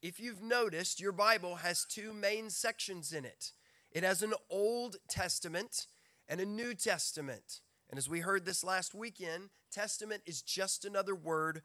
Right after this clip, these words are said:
for covenant. Now,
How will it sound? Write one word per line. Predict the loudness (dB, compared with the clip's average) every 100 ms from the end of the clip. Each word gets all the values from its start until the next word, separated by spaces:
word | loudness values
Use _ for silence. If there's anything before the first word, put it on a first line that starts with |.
| -16 -20 -20
for | -4 -2
covenant. | -2 2 4 4 0 -4 -8 -10 -12 _ _ _ _ _ -4
Now, | -2 -2